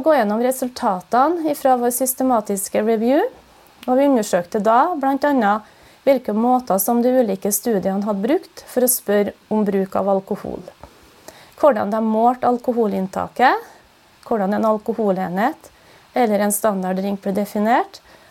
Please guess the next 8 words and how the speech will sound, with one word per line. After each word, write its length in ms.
og 80
hvordan 320
ulike 460
drikkemønster 840
ble 160
definert. 640
Denne 400
tabellen 560